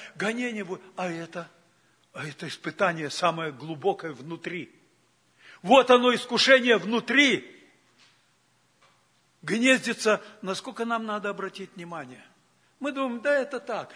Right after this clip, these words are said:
Ну, щас так, это модно». Да, модно, но это не по Слову Божию. Как бы вы ни хотели, если мы твёрдо не держимся этого,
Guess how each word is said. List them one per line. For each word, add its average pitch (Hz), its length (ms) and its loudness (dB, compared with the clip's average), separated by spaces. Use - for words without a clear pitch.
Ну, 311 140 4
щас 294 320 6
так, 277 360 6
это 254 220 2
модно». 233 480 2
Да, 285 260 8
модно, 247 500 6
но 165 140 0
это 165 180 0
не 165 100 -6
по 160 120 -10
Слову 160 300 -10
Божию. 156 320 -14
Как 196 240 6
бы 214 100 0
вы 240 140 -2
ни 208 100 -6
хотели, 196 480 -8
если 240 280 -2
мы 277 140 4
твёрдо 220 480 4
не 226 140 2
держимся 196 560 4
этого, 208 440 6